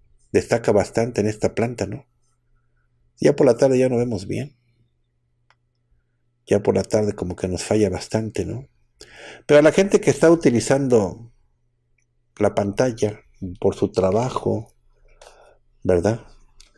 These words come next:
Es bueno que utilice este tratamiento cuando sienta que su vista le empieza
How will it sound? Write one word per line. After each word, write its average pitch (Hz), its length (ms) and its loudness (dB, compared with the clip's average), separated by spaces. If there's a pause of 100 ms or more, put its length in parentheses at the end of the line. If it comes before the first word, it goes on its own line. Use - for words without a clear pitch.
(280)
Es 113 140 2
bueno 143 260 4
que - 80 0
utilice 131 400 0
este 143 140 2
tratamiento 110 680 0
cuando 98 220 -2
sienta 123 380 -4
que 110 80 -2
su - 140 -6
vista 117 320 -2
le 101 80 -2
empieza 92 580 -4